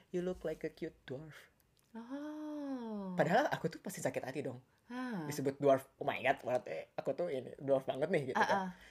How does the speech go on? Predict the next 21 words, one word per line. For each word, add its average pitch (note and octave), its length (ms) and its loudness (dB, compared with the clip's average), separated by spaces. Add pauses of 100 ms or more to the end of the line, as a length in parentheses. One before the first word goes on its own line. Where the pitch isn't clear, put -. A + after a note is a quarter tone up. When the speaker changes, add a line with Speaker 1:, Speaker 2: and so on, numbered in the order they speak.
(140)
Speaker 1:
Cuman, A#3+ 300 -2
tapi - 200 -4
entah F4+ 160 -2
kenapa F#3 280 0
di E4 100 2
sana A3 200 0
tuh F4+ 120 -6
yang E4 140 -6
bener-bener G3 480 -2
kayak E3 260 -6
orang-orang D#3 320 -6
tuh A#3+ 100 -8
sincere C3+ 440 -6
aja D#3+ 180 -8
gitu, C3 300 -10
kayak G3 200 -10
Speaker 2:
Oke. G#3 100 -6
Speaker 1:
tulus F#3 220 -4
aja - 160 -8
ngomong B2 260 -12
gitu. A2+ 200 -16